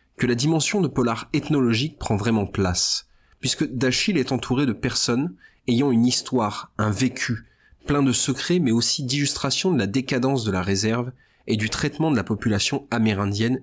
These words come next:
et des réserves par le pays. On va ainsi voir évoluer le destin de cette réserve et de Bad Horse, au final tiraillé entre son peuple, sa culture et le monde moderne qui lui a permis de s'en échapper.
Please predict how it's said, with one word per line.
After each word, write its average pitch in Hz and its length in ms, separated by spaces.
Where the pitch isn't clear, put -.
et 170 160
des 110 140
réserves 95 500
par 113 160
le 113 140
pays. 104 400
On 110 100
va 214 100
ainsi 117 340
voir 117 180
évoluer 113 320
le 107 140
destin 104 580
de 110 200
cette 110 200
réserve 98 500
et 175 140
de 135 100
Bad 110 320
Horse, - 440
au 131 80
final 123 460
tiraillé 123 640
entre 110 260
son 120 200
peuple, 123 440
sa - 240
culture 117 560
et 123 80
le 113 100
monde 135 240
moderne 117 380
qui 117 140
lui 101 100
a 92 40
permis 101 300
de 110 60
s'en 98 160
échapper. 95 440